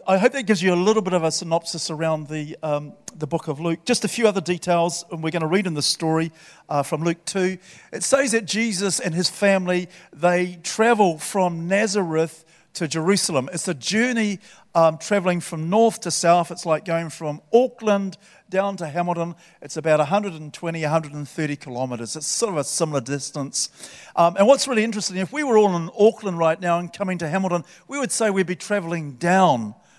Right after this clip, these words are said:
um, to Auckland. And when I read this account, and it's sort of bothered me for a little while, it says, "Rather than coming down from Auckland, it says we go up from Auckland to Hamilton." And I'm going,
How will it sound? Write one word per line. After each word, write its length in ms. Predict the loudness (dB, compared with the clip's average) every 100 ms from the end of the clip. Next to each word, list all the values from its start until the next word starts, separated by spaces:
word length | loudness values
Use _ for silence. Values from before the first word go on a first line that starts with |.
| _ -4
um, 260 | 0 0 -2
to 140 | -10 -4
Auckland. 440 | -6 -4 -8 -8 -12 -20 -4
And 240 | -2 -2 0
when 140 | 0 2
I 80 |
read 340 | -2 0 -2 -2
this 180 | -4 -4
account, 380 | -2 2 4
and 100 | 2
it's 160 | 0 -6 -8
sort 140 | -2
of 220 | -2 0
bothered 320 | 0 2 0 -2
me 100 | -2
for 120 | 0
a 40 |
little 220 | 2 2
while, 360 | 4 4 2 -2 -16 -20 -16
it 80 | -6
says, 300 | 2 4 4
"Rather 320 | 4 4 2
than 160 | -4 -2
coming 300 | -2 -2 0
down 340 | 2 4 2
from 220 | -2 0
Auckland, 260 | 0 -2 -6
it 80 | -4
says 440 | -2 -2 -2 -8 _ _
we 120 | -6 2
go 200 | 2 4
up 180 | 2 2
from 280 | -2 -4 0
Auckland 340 | -2 -4 -10
to 100 | -8
Hamilton." 520 | -6 -4 -6 -8 -12
And 120 | -10 -12
I'm 120 | -12
going, 360 | -10 -10 -10